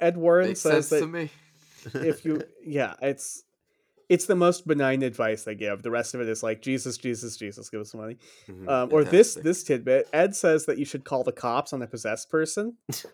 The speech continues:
Speaker 3: <laughs>
Speaker 2: Uh, uh,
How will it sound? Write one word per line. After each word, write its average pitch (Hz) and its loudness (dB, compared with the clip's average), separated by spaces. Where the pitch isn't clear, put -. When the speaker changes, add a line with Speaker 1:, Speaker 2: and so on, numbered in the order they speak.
Speaker 3:
<laughs> 330 0
Speaker 2:
Uh, 104 -2
uh, 95 -10